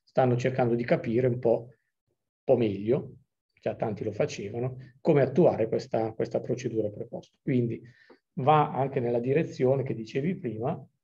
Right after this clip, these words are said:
eh, la formazione o l'addestramento, qui adesso troviamo la parola giusta, la faccio in reparto, non, posso farla anche fuori dall'accordo Stato-Regione, però sono sicuro che se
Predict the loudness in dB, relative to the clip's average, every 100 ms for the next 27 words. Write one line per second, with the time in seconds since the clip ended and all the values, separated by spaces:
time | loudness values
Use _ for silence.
0 | _ _ _ -8 -6 -8 -10 -12 -10 -6
1 | -6 2 4 4 2 4 8 10 10 6
2 | 0 -4 -12 _ _ _ -4 -2 -2 -2
3 | -4 -2 -4 0 0 0 -4 -10 -10 _
4 | -12 -10 -8 -10 -12 -6 -4 -2 -2 0
5 | 2 4 4 2 -4 -2 -2 -2 _ _
6 | _ _ _ _ 4 4 6 4 4 2
7 | 2 2 2 2 0 -8 -6 -6 -6 -10
8 | _ _ _ _ _ -16 -16 -16 _ _
9 | -8 -8 -8 -14 _ _ 2 2 2 6
10 | 6 6 4 2 0 6 8 8 4 0
11 | 0 0 0 0 -6 -4 2 2 2 0
12 | 0 -4 -6 -18 _ 2 6 6 4 2
13 | 2 0 2 2 2 -2 -4 -4 -4